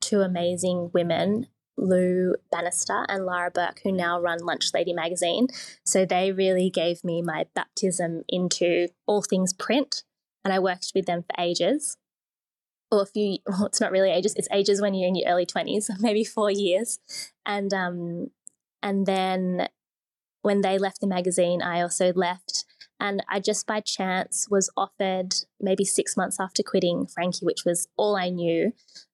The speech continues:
um, I was offered a maternity cover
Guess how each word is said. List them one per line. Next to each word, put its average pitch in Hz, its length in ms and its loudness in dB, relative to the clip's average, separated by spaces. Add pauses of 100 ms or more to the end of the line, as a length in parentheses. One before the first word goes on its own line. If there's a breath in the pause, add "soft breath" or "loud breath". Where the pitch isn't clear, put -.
(120)
um, 180 560 -2 (580)
I 175 680 0 (160)
was 185 400 2
offered 190 500 0 (140)
a 185 460 2
maternity 196 800 2
cover 180 680 -2